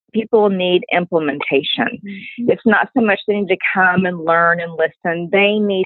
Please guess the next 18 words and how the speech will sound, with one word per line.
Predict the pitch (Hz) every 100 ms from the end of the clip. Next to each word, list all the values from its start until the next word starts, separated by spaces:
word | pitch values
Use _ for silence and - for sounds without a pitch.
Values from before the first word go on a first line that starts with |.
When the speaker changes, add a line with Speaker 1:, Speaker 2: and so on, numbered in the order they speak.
| -
Speaker 1:
to | 220
get | 190 170 - -
things | 185 180 165 185 147
done. | 143 147 165 247 320 - - - - -
So | 262 240
we're | 233
going | 226 262
to | 285
be | 233 -
changing | 214 214 214 202
things | 214 196 -
up | 170 -
a | 185
bit | 190 185 - -
to | 175 -
focus | 180 175 196 180 -
on | 170 165 160 151
access, | 175 - _ 226 214